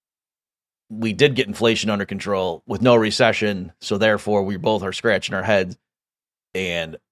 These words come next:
my view is, and Jonathan, you seem like you at least agreed qualitatively with it that we talked about last time about the soft landing, is I don't understand why everyone's just taking it as a given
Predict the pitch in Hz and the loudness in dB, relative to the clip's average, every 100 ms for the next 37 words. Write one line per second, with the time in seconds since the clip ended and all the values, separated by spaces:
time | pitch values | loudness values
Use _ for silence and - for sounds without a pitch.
0 | _ 104 98 113 120 117 98 104 98 95 | _ -10 -2 2 2 0 -2 -4 -4 -6
1 | 92 85 80 _ - 98 87 85 87 85 | -8 -12 -20 _ -8 -6 -6 -6 -10 -12
2 | - _ _ 107 90 - 101 87 - 95 | -16 _ _ -12 -12 -10 -10 -10 -10 -12
3 | 90 87 101 - 92 101 98 - 104 90 | -10 -8 -8 -8 -8 -8 -4 2 2 2
4 | 117 107 92 92 90 98 - _ _ _ | 0 0 -2 -4 -2 -2 -4 _ _ _
5 | _ _ - - 101 90 87 82 107 101 | _ _ -6 -2 -2 -2 -4 2 2 2
6 | 98 85 87 - - 101 87 117 110 95 | -4 -4 -6 -4 0 0 2 0 0 -2
7 | 87 92 90 - _ _ - 123 135 127 | -4 -4 -4 -10 _ _ 0 2 2 0
8 | 120 - 123 113 120 117 110 107 104 143 | -2 0 0 2 0 0 -4 -4 -2 -2
9 | 120 117 110 95 90 131 113 95 98 | 0 0 -2 -4 0 2 2 -2 -6